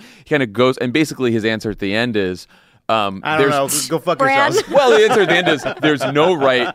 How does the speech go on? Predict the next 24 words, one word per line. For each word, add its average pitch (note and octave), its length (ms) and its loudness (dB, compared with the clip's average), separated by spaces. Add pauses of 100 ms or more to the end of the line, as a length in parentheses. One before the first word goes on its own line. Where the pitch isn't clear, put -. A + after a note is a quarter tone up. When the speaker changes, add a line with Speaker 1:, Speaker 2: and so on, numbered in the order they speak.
(100)
Speaker 1:
there's D3 240 -2
no C#3+ 240 0
right A#2 460 0
human G#2+ 400 -10
qual-, G#2 280 -2
there's A2+ 200 -6
no B2 100 -4
right A#2 180 0
quality G#2+ 760 -2
for A2+ 360 -8
leadership G#2+ 520 -8
of F#2+ 60 -12
one G2+ 280 -10
person, A2+ 400 -10
because F#2 320 -14
when F#2+ 80 -12
you F#2 80 -12
give G#2 180 -12
too G#2 120 -18
much G2 160 -14
power G2+ 260 -6
to F#2 60 -12
one F#2+ 180 -12
person, F#2+ 480 -14